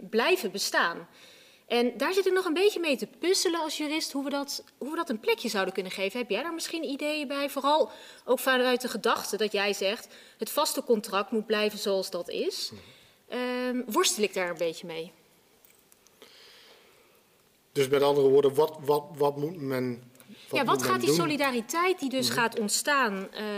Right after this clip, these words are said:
Speaker 1: doordat ze elkaar gaan herkennen, eh, wat gaat dat ons opleveren?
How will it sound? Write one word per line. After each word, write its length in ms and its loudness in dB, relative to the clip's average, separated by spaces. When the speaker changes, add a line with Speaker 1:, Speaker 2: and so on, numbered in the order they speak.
Speaker 1:
doordat 560 0
ze 160 -2
elkaar 340 0
gaan 180 -6
herkennen, 580 -6
eh, 100 -8
wat 160 -2
gaat 200 2
dat 280 0
ons 220 -2
opleveren? 800 -2